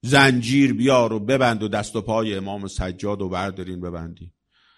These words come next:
ها؟ چه گناهی کرده بودن؟ عقل نداشتی؟ نه، در اون موقع عقل داشتی. اون موقع وقتی که علف می‌ریختن جلوت، عین الاغ علف نمی‌خوردی، می‌رفتی چلو کباب می‌خوردی.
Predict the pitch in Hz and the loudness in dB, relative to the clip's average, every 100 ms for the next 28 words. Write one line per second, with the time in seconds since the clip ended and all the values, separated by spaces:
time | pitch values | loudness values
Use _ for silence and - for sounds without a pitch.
0 | _ _ - 101 120 117 - - 170 135 | _ _ -2 0 0 -2 -4 0 4 4
1 | 110 98 95 95 92 90 87 87 85 82 | 4 2 0 0 -2 -2 -6 -6 -10 -12
2 | _ _ _ _ _ _ _ _ _ _ | _ _ _ _ _ _ _ _ _ _
3 | _ _ _ _ _ _ _ - 151 180 | _ _ _ _ _ _ _ 2 6 6
4 | 151 143 139 139 131 123 - 127 120 101 | 6 0 0 2 2 0 -2 -4 -2 -2
5 | 104 101 87 95 98 90 87 78 85 80 | -2 -2 -4 -4 -4 -6 -8 -6 -6 -6
6 | 82 78 76 - - - _ _ _ _ | -10 -10 -12 -14 -20 -20 _ _ _ _
7 | _ _ _ _ _ _ _ _ _ _ | _ _ _ _ _ _ _ _ _ _
8 | _ 90 95 98 104 92 120 160 180 - | _ -6 -2 2 2 2 4 4 2 -4
9 | - _ _ - 98 120 113 - 104 110 | -16 _ _ -6 -2 0 0 0 2 2
10 | 113 117 110 110 - 113 107 113 123 160 | 0 -2 -4 -4 -4 -4 -2 0 2 0
11 | 170 - 139 165 120 120 156 117 123 147 | -2 -4 -4 -2 0 2 2 0 0 0
12 | 160 180 185 139 110 95 95 131 151 165 | 0 -2 -4 -2 -4 -2 -2 0 0 -2
13 | 147 113 92 104 107 101 82 76 69 67 | -4 -4 -2 -2 -2 -4 -8 -10 -12 -14
14 | - | -20